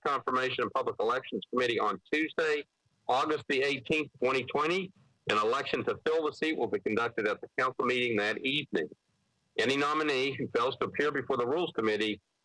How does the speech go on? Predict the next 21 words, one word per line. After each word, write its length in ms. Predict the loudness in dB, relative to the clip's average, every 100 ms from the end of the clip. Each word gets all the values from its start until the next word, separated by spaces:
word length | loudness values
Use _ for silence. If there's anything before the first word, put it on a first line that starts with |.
| _
on 260 | 2 2 2
August 440 | 0 0 0 -2 0
the 140 | 0
eighteenth 560 | 0 -4 -2 0 0 0
shall 100 | 0
be 140 | 0
deemed 220 | 0 0 0
to 60 |
have 80 | 0
withdrawn 380 | 0 0 0 0
his 100 | -2 -2
or 80 | 0
her 140 | 0
name 220 | 2 0 0
from 200 | -2 0
nomination. 520 | 0 2 2 0 -2 -4 -12 -14 _ _ _ _ _ _ _ _ _ -8 -4 -4 -4 -2
Should 200 | 0 2
you 100 | 0
have 220 | 0 -2
any 200 | 0 0 0
questions, 500 | -2 -2 0 -2